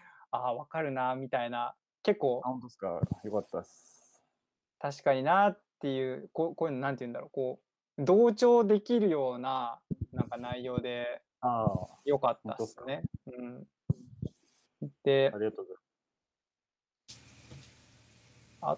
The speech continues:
Speaker 1: とは、そうだな。なんか、も-、もう少し、ね、ネガ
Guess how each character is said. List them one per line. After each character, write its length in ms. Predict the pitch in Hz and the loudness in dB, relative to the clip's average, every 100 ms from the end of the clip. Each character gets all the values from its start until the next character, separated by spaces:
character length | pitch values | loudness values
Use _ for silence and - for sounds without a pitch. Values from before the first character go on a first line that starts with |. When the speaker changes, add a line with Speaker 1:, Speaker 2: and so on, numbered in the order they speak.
| - | -2
Speaker 1:
と 300 | 143 135 123 | 2 2 4
は、 320 | 127 127 139 | 2 0 -4
そ 300 | 147 - 139 | -8 -6 -6
う 40 | 131 | -6
だ 160 | - - - - _ _ _ _ _ _ _ _ _ | -10 -12 -18 -20 _ _ _ _ _ _ _ _ _
な。 100 | 170 | -4
な 100 | 185 | -2
ん 80 | 220 | -2
か、 80 | - | 2
も-、 220 | 175 196 | 4 6
も 420 | 202 277 311 320 | 8 8 10 8
う 40 | 302 | 4
少 400 | 285 - 330 302 | -2 4 4 4
し、 880 | - - - 196 185 196 208 208 _ _ _ _ | 0 -10 -4 4 8 8 6 4 _ _ _ _
ね、 260 | 147 170 190 | -2 0 -2
ネ 280 | 180 170 190 | 0 0 2
ガ 180 | 240 | 0